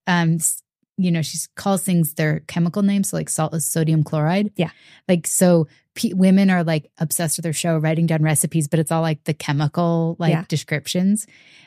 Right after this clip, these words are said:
Speaker 1: And there's, like, one woman who's like, "I don't believe in eating chicken." And she's like, "Well,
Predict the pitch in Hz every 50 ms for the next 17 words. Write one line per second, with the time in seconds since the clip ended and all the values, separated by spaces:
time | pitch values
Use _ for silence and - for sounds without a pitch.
0 | _ - 202 208 208 202 202 - 202 185 175 185 190 185 180 180 165 - 165 156
1 | 151 - _ - 202 226 240 262 262 233 226 220 220 202 214 208 208 202 208 190
2 | 175 - - 240 226 - 180 156 151 - 185 190 190 - 214 208 202 180 - 190
3 | 180 180 - - - 175 185 190 185 185 180 180 180 175 175